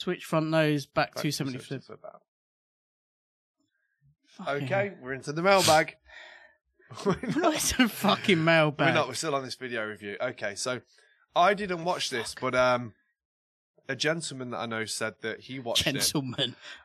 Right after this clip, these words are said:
Speaker 2: and he thought that the, the long shot filming on this was particularly bad.
Speaker 1: Okay,
Speaker 2: I
Speaker 1: well,
Speaker 2: did,
Speaker 1: let's make our own decisions
Speaker 2: I did
Speaker 1: on
Speaker 2: kinda
Speaker 1: that as we
Speaker 2: breeze
Speaker 1: watch this.
Speaker 2: over it. I don't think there was a lot of bad, um,
Speaker 1: <clears throat>
Speaker 2: a lot of bad
Speaker 1: Bad.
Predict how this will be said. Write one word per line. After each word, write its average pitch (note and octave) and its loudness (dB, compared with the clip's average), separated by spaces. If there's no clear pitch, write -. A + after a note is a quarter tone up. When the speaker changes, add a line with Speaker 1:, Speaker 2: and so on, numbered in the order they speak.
Speaker 2:
and B2+ 2
he C3 -6
thought C3+ -4
that B2+ -4
the, B2 -6
the A#2+ -4
long D3+ 2
shot - -4
filming G#2+ -6
on G2+ -8
this G#2 -12
was A2 -12
particularly A2 -10
bad. G#2+ 0
Speaker 1:
Okay, D#3 0
Speaker 2:
I - 6
Speaker 1:
well, D#3 2
Speaker 2:
did, D3+ 0
Speaker 1:
let's D#3+ 0
make D#3+ 2
our D3+ 4
own C#3 4
decisions C3 -2
Speaker 2:
I - -2
did F#3 -4
Speaker 1:
on A2 -4
Speaker 2:
kinda A2+ -2
Speaker 1:
that A#2+ -4
as A#2+ -10
we D#3+ -2
Speaker 2:
breeze C#3+ -4
Speaker 1:
watch C#3+ 2
this. C3+ -2
Speaker 2:
over A2+ -4
it. - -4
I - -12
don't F3 0
think - -8
there D3 -6
was D3 -4
a B2+ -6
lot C3+ 0
of - -2
bad, A#2 -2
um, A#2+ 0
Speaker 1:
<clears throat> - -18
Speaker 2:
a B2 -4
lot B2+ 0
of A2+ -8
bad A2 -2
Speaker 1:
Bad. A#2 0